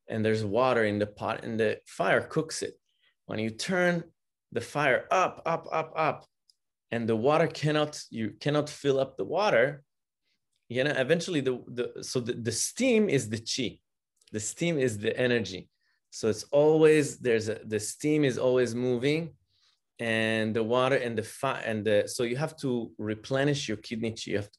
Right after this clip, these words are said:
what, how do we replenish kidney chi? By all these yin practices, meditation, qigong, sl-, good night's sleep.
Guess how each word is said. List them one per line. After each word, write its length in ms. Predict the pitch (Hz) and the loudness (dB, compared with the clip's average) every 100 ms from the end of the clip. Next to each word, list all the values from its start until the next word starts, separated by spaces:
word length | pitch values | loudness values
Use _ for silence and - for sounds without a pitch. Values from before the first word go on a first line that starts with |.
| _ | _
what, 200 | 113 - | -6 -4
how 140 | - | -2
do 140 | 131 127 | 2 2
we 80 | 113 | 2
replenish 540 | 110 - 117 110 - | -2 -4 -6 -6 -6
kidney 340 | - 117 139 | -6 -4 -4
chi? 320 | 143 - 185 180 _ _ _ _ _ _ | -4 -2 -4 -4 _ _ _ _ _ _
By 260 | - 110 110 | -4 0 4
all 140 | 123 131 | 6 6
these 240 | 135 117 | 4 2
yin 220 | 113 120 120 | 0 0 0
practices, 760 | 175 175 - - - 107 101 | -2 -2 -6 -8 -8 -8 -6
meditation, 800 | 104 98 95 135 139 139 123 101 | -4 -2 -2 2 2 0 -2 -2
qigong, 760 | 101 107 104 117 123 113 104 107 | -4 -6 -2 0 2 0 -2 -8
sl-, 300 | - 113 113 113 | -8 -6 -6 0
good 200 | 123 120 | 2 4
night's 320 | 117 107 104 - | 2 0 -2 -6
sleep. 540 | - 127 127 113 | -2 0 0 -2